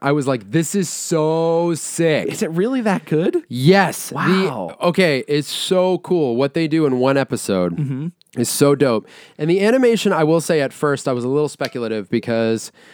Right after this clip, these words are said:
Speaker 1: um, is that the word? Speculative. No, no, no. Um,
Speaker 2: Speculation.
Speaker 1: um,
Speaker 2: You're a little speckledorf.
Speaker 1: uh, apprehensive, maybe. I was,
Speaker 2: Yeah.
Speaker 1: like, unsure if I liked it. Um, it looks really clean, but during conversation and stuff, you're kinda like, "Meh."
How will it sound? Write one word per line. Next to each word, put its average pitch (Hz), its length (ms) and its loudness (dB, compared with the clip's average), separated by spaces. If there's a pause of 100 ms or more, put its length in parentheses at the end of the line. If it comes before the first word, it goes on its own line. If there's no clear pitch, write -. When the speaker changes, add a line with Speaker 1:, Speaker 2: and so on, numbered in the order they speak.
(260)
Speaker 1:
um, 113 680 4 (280)
is 117 100 -6
that 156 120 0
the 196 80 -2
word? 196 280 -4
Speculative. 95 680 -8
No, 113 140 -2 (100)
no, 98 40 -2 (340)
no. 147 80 -2
Um, 156 540 0
Speaker 2:
Speculation. 120 1080 -4
Speaker 1:
um, 123 720 -2 (560)
Speaker 2:
You're 117 80 -4
a 113 40 -2
little 110 140 -2
speckledorf. 117 500 -2
Speaker 1:
uh, 139 440 2
apprehensive, 160 800 -2
maybe. 196 500 0
I 147 80 -2
was, 139 80 6
Speaker 2:
Yeah. 226 100 2
Speaker 1:
like, 170 200 0
unsure 190 380 0
if 147 140 0
I 127 80 2
liked 113 320 0
it. - 160 -10 (380)
Um, 131 420 2
it 170 100 -2
looks 208 280 2
really 202 200 4
clean, 180 400 2
but 120 140 -4
during 151 240 2
conversation 147 640 -2
and 127 140 0
stuff, 120 320 -2
you're 127 80 0
kinda 143 220 -2
like, 139 180 -2
"Meh." 339 340 -2